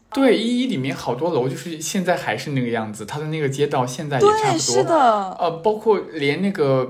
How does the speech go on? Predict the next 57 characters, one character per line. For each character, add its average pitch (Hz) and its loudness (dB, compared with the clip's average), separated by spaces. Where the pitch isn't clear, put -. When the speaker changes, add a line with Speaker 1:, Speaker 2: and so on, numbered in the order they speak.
Speaker 1:
《爱 202 4
情 190 -2
万 180 2
岁》 175 0
是 160 -6
九-， 110 0
九 120 0
四 - -6
年 117 -2
的 113 -4
吧， 117 -4
他 202 -6
拍 208 4
的 180 2
是 - -6
那 185 -4
个 156 -2
公 165 -6
园 113 -2
嘛， 113 0
那 165 -6
个 170 -6
公 185 0
园 143 0
当 156 2
时 156 -6
在 135 2
建， 131 0
建 190 2
成 135 -4
之 151 -4
后 175 0
现 156 -4
在 139 -2
已 - -12
经 156 2
二 180 4
十 139 -4
多 151 4
年 135 0
了， 127 4
那 147 -2
个 156 -6
公 156 -2
园 127 0
还 110 -2
是 135 -4
那 156 -4
个 139 2
样 147 2
子， 127 -2
它 147 -4
还 117 0
是 123 -2
在 123 0
那 117 -2
里。 113 -8